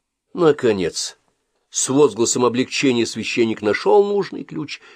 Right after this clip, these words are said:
и передняя стенка прозрачного шкафа распахнулась снова до ворот. Кэт протянула руку и вынула из шкафа длинный меч.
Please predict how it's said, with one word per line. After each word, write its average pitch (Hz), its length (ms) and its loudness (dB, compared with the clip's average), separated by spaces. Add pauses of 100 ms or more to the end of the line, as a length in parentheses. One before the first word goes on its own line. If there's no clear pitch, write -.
(120)
и 107 120 -10
передняя 98 480 -4
стенка 98 560 -2
прозрачного 90 580 -2
шкафа 82 400 -8 (200)
распахнулась 90 800 -4
снова - 280 -8
до - 60 -20
ворот. - 440 -16 (1700)
Кэт - 300 -2
протянула 95 600 -2
руку 104 300 -6
и 92 100 -4
вынула 98 300 -4
из 95 100 -8
шкафа - 380 -6
длинный 92 360 -10
меч. 85 340 -10